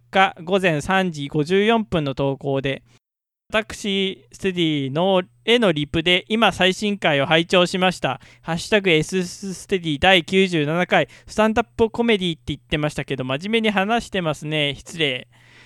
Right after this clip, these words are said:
えー、百回まであとちょっとということで、いただいてます。ありがとうございます。はい。えー、あの、ポッドキャスト番組を聞かない、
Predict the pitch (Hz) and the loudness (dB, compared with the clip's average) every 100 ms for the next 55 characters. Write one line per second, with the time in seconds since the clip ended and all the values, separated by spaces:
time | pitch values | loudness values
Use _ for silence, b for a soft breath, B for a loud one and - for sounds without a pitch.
0 | b b - 151 147 143 143 143 143 139 | b b -8 -2 0 0 0 -2 -4 -6
1 | 160 _ 262 247 214 175 233 214 233 226 | -10 _ 2 4 4 2 0 0 -2 -2
2 | - 147 - _ 143 - 135 139 127 127 | 0 -2 -2 _ -6 -6 -6 -4 -4 -8
3 | - _ - 165 156 147 156 151 185 170 | -12 _ -2 0 2 2 2 4 4 4
4 | 160 160 160 - - _ _ _ _ _ | 4 4 2 -2 -20 _ _ _ _ _
5 | _ 143 143 - _ _ _ _ _ 143 | _ -2 -2 -2 _ _ _ _ _ -6
6 | 143 139 139 139 135 131 135 - - 202 | -2 0 0 -2 -4 -6 -8 -6 0 6
7 | 262 233 - _ _ _ _ _ _ 170 | 6 4 -4 _ _ _ _ _ _ -4
8 | 165 160 151 165 156 147 139 - - 175 | -2 -2 -2 -2 -2 -2 -4 -4 -2 4
9 | 180 180 180 | 6 6 4